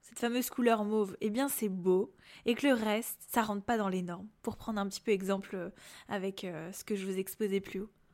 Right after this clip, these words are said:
Donc ça soulève déjà une des premières thématiques face à l'acceptation de son corps,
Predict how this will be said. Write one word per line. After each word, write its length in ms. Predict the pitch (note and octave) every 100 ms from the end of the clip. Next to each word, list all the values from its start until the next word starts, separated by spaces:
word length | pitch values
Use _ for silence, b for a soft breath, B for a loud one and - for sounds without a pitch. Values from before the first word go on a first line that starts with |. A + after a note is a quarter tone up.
| _ b b b b b _
Donc 220 | G#3 B3 B3
ça 180 | D4
soulève 400 | C4+ - C4+ B3
déjà 300 | A3 C#4 D4+
une 80 | D4+
des 100 | A#3
premières 560 | A3+ - C4+ C4 B3 -
thématiques 540 | B3 G#3+ G#3 - -
face 280 | - C4 B3+
à 40 | G#3+
l'acceptation 680 | G#3+ A3 A#3 - G#3+ -
de 40 | F#3+
son 180 | F#3+ F#3+
corps, 340 | D4 G#4+ -